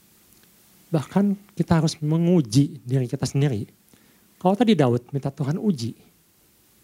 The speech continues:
Paulus katakan, "Suatu hari kita akan diuji." Di sini kita harus, kita sendiri menguji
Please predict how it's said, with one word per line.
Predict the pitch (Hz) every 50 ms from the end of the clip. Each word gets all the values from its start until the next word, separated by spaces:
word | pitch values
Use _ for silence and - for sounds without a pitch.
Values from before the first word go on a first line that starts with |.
| _ _ _ _ _ _ _ _ _ _ _
Paulus | - 135 156 180 170 139
katakan, | - - 131 - 127 - - 110 95 90 92
"Suatu | - - 147 - 143
hari | 135 135 143 131 - 233 - _ _ _ _
kita | _ - 196 190 - 143 127
akan | - 131 113
diuji." | 120 139 156 123 104 104 - - _ _ _ _ _ _ _ _ _ _ _ _ _ _ _ _ _ _ _ _ _ _ _ _
Di | - 131 123
sini | - - 180 170 165 165 147 - - - _ _ _
kita | - 139 - 135 135
harus, | 127 123 - - - _ _ _ _ _ _ _ _ _
kita | - 151 151 - 143
sendiri | 120 - 123 127 127 123
menguji | 120 123 117 110 98 107